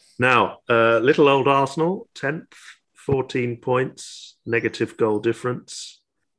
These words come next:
We also have a negative goal difference, so I can't crow about that. But we said they wouldn't quite manage to win two home games in a week. They made it feel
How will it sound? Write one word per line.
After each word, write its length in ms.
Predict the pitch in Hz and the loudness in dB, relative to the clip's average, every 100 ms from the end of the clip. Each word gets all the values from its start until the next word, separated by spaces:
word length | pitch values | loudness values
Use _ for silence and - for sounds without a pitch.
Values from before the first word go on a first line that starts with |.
| _ _ | _ _
We 240 | 117 104 | -2 0
also 260 | 98 101 101 | 0 0 -2
have 120 | 95 | -2
a 40 | 92 | -2
negative 460 | 95 95 - - | -4 -4 -10 -10
goal 180 | 98 95 | -6 -6
difference, 420 | 95 92 - - | -6 -8 -12 -12
so 220 | - 113 90 | -8 -6 -6
I 40 | |
can't 360 | - 110 - - | -4 -6 -6 -6
crow 240 | 110 98 | 0 0
about 300 | 95 98 - | 0 -2 -2
that. 280 | 113 - - _ _ - | -4 -4 -8 _ _ -8
But 120 | 110 | -2
we 80 | 113 | -2
said 240 | - 135 | 0 0
they 120 | 113 | 0
wouldn't 440 | 107 110 104 - - | 0 -2 -6 -14 -10
quite 380 | 110 107 - - | -6 -6 -6 -6
manage 400 | 104 101 98 - | -2 -2 -4 -8
to 80 | |
win 340 | 98 98 95 92 | -6 -4 -6 -8
two 220 | - 104 | -4 -2
home 260 | 95 98 92 | 0 -2 0
games 300 | 98 95 90 | -2 -4 -4
in 80 | 92 | -6
a 40 | |
week. 400 | 90 98 - - _ _ _ _ _ | -2 -4 -4 -14 _ _ _ _ _
They 100 | 117 | 0
made 240 | 127 160 151 | 2 0 0
it 160 | - | -4
feel 260 | - 170 | 0 2